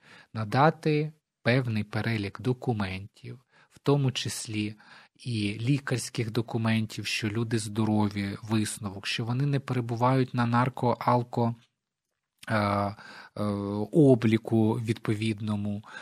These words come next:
що вони, е, не притягалися до кримінальної відповідальності за злочини проти статевої свободи, недоторканості, проти життя та здоров'я, так звану довідку,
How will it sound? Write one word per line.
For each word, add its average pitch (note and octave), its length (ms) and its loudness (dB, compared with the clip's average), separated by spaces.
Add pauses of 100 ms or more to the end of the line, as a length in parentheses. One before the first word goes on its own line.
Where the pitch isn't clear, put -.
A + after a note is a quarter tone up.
(140)
що - 240 0
вони, C3+ 600 2
е, A#2+ 680 0
не A#2 240 0
притягалися B2+ 760 2
до A#2 100 -2
кримінальної B2 640 0
відповідальності A#2 1040 -2
за A2 180 -2
злочини A2+ 580 0
проти A#2 540 -4 (280)
статевої A#2+ 580 0
свободи, A2+ 760 0
недоторканості, A2+ 1200 -2
проти - 320 -6
життя A2+ 380 -4
та B2+ 160 -4
здоров'я, A2 560 0
так G#2 200 -6
звану A2 340 0
довідку, G#2+ 560 -2